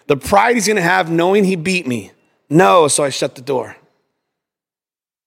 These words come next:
My metabolic reset, I get a lot of flack about it 'cause science says it's bullshit, like one person said. And you know what? Maybe scientifically it doesn't get supported very well, but you know what I did with that plan?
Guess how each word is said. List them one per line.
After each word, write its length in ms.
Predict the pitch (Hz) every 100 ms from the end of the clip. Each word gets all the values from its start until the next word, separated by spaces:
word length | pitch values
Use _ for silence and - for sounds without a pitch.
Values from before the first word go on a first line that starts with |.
| _ _
My 100 | 147
metabolic 380 | 185 240 247 156
reset, 340 | 170 208 -
I 40 | 147
get 100 | 208
a 40 |
lot 180 | 208 208
of 60 | 160
flack 400 | 156 156 165 156
about 260 | 131 117
it 80 | 110
'cause 140 | 131
science 500 | - - 147 175 156
says 320 | - 156 147 131
it's 320 | - - - _ _
bullshit, 600 | 127 143 156 - 135 113
like 120 | 113
one 160 | 123 131
person 280 | 123 - 107
said. 400 | - 113 131 135 _ _ _ _ _ _ _ _ _ -
And 100 | 175
you 60 |
know 100 | 214
what? 160 | 233 254
Maybe 320 | 196 240 247
scientifically 640 | 190 208 220 214 220 226 226
it 80 |
doesn't 220 | 202 190 202
get 100 | -
supported 400 | 185 202 240 160
very 160 | 135
well, 180 | 123 120
but 120 | 143
you 80 | 170
know 60 | 247
what 100 | 226
I 60 |
did 200 | 143 151
with 140 | 202 180
that 180 | 202
plan? 460 | - 208 247 277